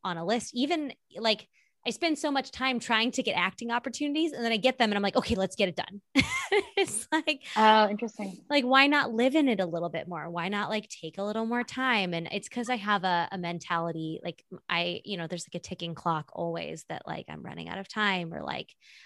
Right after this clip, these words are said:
Speaker 1: I, you know, I wanna, like, fast forward through, I don't know what it is. I, I've had to, like,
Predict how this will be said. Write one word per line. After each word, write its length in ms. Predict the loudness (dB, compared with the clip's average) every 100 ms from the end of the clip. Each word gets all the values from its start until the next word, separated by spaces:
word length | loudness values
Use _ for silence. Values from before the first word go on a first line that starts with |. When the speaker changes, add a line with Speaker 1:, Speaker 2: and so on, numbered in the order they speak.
| _
Speaker 1:
I, 460 | -6 -4 -4 -8 -10 -6
you 80 | -2
know, 60 |
I 120 | 0
wanna, 160 | 2 2
like, 180 | 0 -2
fast 360 | -2 -2 -2 -4
forward 460 | -2 -2 -2 -2
through, 160 | -4 2
I 140 | 6 6
don't 140 | 4
know 160 | 0 -2
what 160 | -4 -6
it 100 | -6
is. 320 | -8 -10 -10 -6
I, 220 | -4 -4 -2
I've 180 | -2
had 240 | 0 -2 -2
to, 100 | -4
like, 260 | -4 -8